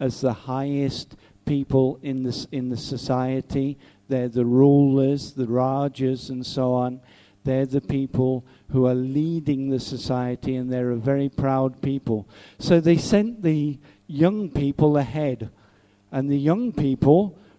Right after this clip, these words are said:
when they met the Buddha, they got down and worshipped. Yeah, and they worshipped the monks as well. Yeah. But the elders, feeling that their elder to young Siddhartha,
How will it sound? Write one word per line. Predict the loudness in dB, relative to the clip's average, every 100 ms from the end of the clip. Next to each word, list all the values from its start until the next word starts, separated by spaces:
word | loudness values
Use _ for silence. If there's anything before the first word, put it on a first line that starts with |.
| _
when | -2 0
they | 0 0
met | 0 -2 -2
the | 0
Buddha, | 4 4 4 0 -2 -10 _
they | -6 -2
got | -2 -2
down | 0 0 2 2
and | 0 2
worshipped. | 2 0 -2 -6 -8 -10 -16 -16 _ _ _ _ _ _
Yeah, | -8 -6 -8 -12 _ _
and | -10 -6
they | -4
worshipped | 2 4 4 2 -6 -8 -6
the |
monks | -4 -4 -6 -10 -8
as | -6 -2
well. | 2 2 0 -6 -14 _ _ _ _
Yeah. | -12 -12 -14 _ _ _ -2
But | 0
the | 0 -2 -4
elders, | 2 6 8 8 6 4 4 0 -6 -12 _ -20 -8
feeling | -2 0 0 -2 -2 -2
that | -2
their | -2 -2 -2 -4
elder | -4 2 4 4 4 0
to | 0 -4
young | 0 2 2 -4
Siddhartha, | -4 -4 2 2 4 0 -4 -4 -4 -6